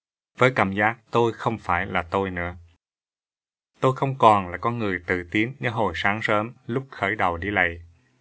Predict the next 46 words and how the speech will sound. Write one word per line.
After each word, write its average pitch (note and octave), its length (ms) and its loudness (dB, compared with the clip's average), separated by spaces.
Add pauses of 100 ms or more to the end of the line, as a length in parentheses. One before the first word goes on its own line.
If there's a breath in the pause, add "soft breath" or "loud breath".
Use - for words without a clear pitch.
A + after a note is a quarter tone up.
(1200)
Tôi A2 340 4
đã B2 120 -2
từng A2+ 280 0
trải G2 300 2
qua A2+ 400 2
những G#2 240 -6
giây A2+ 180 2
phút C#3 240 -4
sợ - 280 0
hãi F#2+ 280 0
như A#2+ 160 -2
vậy, F#2 260 0 (160)
nhưng G#2+ 260 -2
chưa C3 240 2
bao B2+ 140 2
giờ G#2 320 4
ở A2+ 120 -4
vào G2 220 0
một F#2 240 -8
cường F#2+ 180 -2
độ F2+ 300 -2
mạnh F#2 300 0
như G#2 160 -4
thế A#2+ 100 -2
này. F#2+ 220 -2 (880)
Tôi G#2+ 200 2
bị G2+ 140 -4
mất B2 220 -2
tinh C3 180 -2
thần G#2 260 0 (300)
và G2 120 2
có A2+ 160 2
cảm F#2 260 -2
giác G#2+ 280 2
không C3 340 -2
thể G2 220 0
chịu G2+ 200 0
đựng F#2+ 220 -4
được F2 140 -6
nữa. F2 280 -6 (1040)
Ngước D3 200 2
nhìn G#2+ 260 2
về E2+ 240 -2
phía A#2 200 0
hồ G#2 160 -4
nước, F#2 240 -4